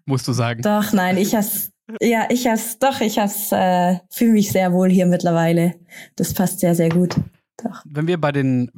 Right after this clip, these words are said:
Speaker 1: bei den Kadern sind, jetzt springen wir mal vom C-Kader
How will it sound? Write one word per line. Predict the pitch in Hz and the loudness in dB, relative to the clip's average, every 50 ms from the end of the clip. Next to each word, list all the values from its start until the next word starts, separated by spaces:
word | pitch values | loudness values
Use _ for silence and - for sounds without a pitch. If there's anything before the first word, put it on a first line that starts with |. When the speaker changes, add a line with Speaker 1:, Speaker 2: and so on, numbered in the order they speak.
| 127 _ - | -16 _ -6
Speaker 1:
bei | 127 127 | -6 -4
den | 123 127 127 123 120 113 - _ _ - | -4 -2 -2 -2 -4 -4 -8 _ _ -14
Kadern | - - - 147 147 147 156 131 117 113 110 107 107 - _ _ _ | -12 -8 -4 -2 -2 -2 0 -2 -2 -4 -4 -6 -8 -10 _ _ _
sind, | _ - 120 113 110 107 107 - - - _ _ _ _ _ _ _ _ | _ -10 -8 -6 -6 -6 -8 -10 -16 -20 _ _ _ _ _ _ _ _
jetzt | 120 123 117 - - - | -16 -16 -16 -16 -16 -16
springen | - - - - 139 151 180 190 | -16 -12 -8 -4 -2 -2 -2 0
wir | 170 156 | 0 0
mal | 151 143 147 151 156 143 - | 0 0 -2 -2 -4 -4 -8
vom | - - 135 123 117 | -8 -8 -8 -8 -8
C-Kader | - - 143 151 160 - - 143 135 143 139 143 143 143 147 156 | -6 -6 -4 -4 -4 -4 -6 -8 -6 -6 -6 -4 -4 -4 -4 -6